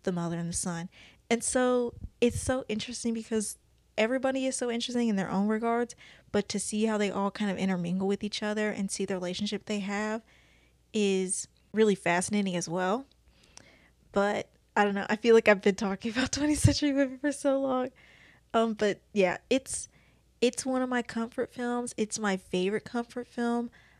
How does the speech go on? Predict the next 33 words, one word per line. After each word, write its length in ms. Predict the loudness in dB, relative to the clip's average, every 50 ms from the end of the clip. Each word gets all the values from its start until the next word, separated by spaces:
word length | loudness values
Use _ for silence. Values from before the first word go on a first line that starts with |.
| _ _ 0
I 120 | 2 2 4
don't 320 | 4 2 2 0 0 0
go 160 | 2 2 2
back 400 | 2 2 2 0 0 0 -2 -4 -6
to 200 | -4 0 2 4
it, 240 | 4 2 2 0
though, 320 | 0 0 2 2 2 2 0
as 160 | 0 -2 -4
much 200 | -4 -4 -6 -6
as 100 | -6 -4
I 100 | -2 -4
do 180 | -2 -2 -4 -4
some 160 | -4 -2 -4
of 80 | -4 -4
the 140 | -4 -4 -4
others, 320 | -4 -2 -2 -2 -2 -2
just 240 | -2 -4 -4 -4 -6
because 520 | -10 -8 -6 -4 -4 -4 -4 -6 -8 -12 -4 _
I 120 | 4 4 4
like 520 | 4 4 4 4 4 2 0 -4 -16 -20 _ _ _ _ _ 2
it 200 | 4 4 4 4 2 0
as 220 | 0 0 0 0
a 140 | 0 -2 0
movie 420 | 0 -2 -2 -2 -4 -2 -2 -2 -2
so 320 | -2 -2 -2 -2 -2 -2
much 520 | -2 -2 -2 -2 -2 -2 -4 -6 -8 -10 -10 -14 -20 -20 -20 -16 -12 -4
that 420 | -2 0 0 2 0 0 -2 -6 _ _ _ _ _ -20 -20 -20 _ _ _ _ _ _ _ _ _ _ _ _ -2
it's 220 | -2 0 0 0
one 100 | 2 4
of 80 | 6 6
those 240 | 6 6 4 2 -2
films 600 | -6 -6 -2 0 2 2 2 2 0 -2 -4 -4
that 320 | -2 -2 0 0 -2 -4